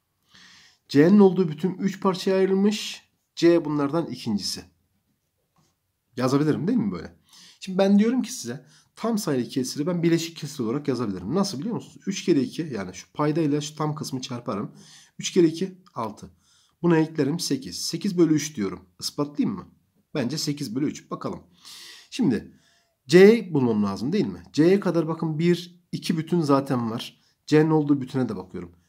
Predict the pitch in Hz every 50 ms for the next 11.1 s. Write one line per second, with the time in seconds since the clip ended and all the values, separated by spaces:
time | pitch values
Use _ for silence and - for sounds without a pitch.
0 | _ _ _ 208 254 240 214 208 190 170 190 240 247 240 220 202 180 196 196 -
1 | 180 180 - - 170 - 226 220 214 - 170 139 - - 127 110 104 101 107 131
2 | 175 202 - - - - - 120 110 - 143 139 131 - - - - - _ _
3 | _ _ _ _ _ _ _ _ _ _ _ _ _ _ _ _ _ _ 131 123
4 | 131 - - - - - - _ _ _ _ _ _ _ _ _ _ 151 131 -
5 | - - - _ _ _ _ _ - _ _ 214 220 202 160 123 101 - - _
6 | - 117 107 147 156 156 165 175 196 180 175 156 151 - - 151 127 113 101 98
7 | - - 165 160 - - - 120 101 95 - - - _ _ 160 165 151 123 127
8 | - - - 123 110 - - - - 151 170 160 170 196 240 - - - - -
9 | - - - - _ _ - 139 151 180 208 202 - 156 135 131 127 151 170 170
10 | 151 139 139 143 143 - 202 180 160 147 - 143 123 113 110 120 175 254 254 -
11 | - -